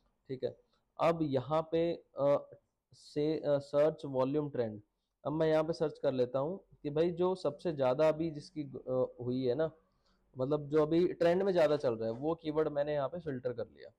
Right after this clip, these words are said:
Kids girl gift, ठीक है। अब मैं यहाँ से ना ज़्यादा keyword select नहीं करूँगा, पहले तो मैं select कर लेता हूँ यहाँ से कि जो अच्छे चल रहे हैं अभी, मैं देखूँगा जिसमें हंड्रेड प्लस की growth होगी ना।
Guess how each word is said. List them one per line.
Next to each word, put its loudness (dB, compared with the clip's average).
Kids -2
girl 4
gift, -4
ठीक -10
है। -6
अब 2
मैं 2
यहाँ 4
से -4
ना 0
ज़्यादा 2
keyword 0
select -6
नहीं -6
करूँगा, -4
पहले 4
तो -6
मैं -2
select 0
कर -2
लेता -2
हूँ -2
यहाँ 0
से -6
कि -10
जो 0
अच्छे -6
चल 0
रहे -2
हैं -2
अभी, -6
मैं -4
देखूँगा 0
जिसमें -2
हंड्रेड 0
प्लस 0
की -4
growth 2
होगी -2
ना। 0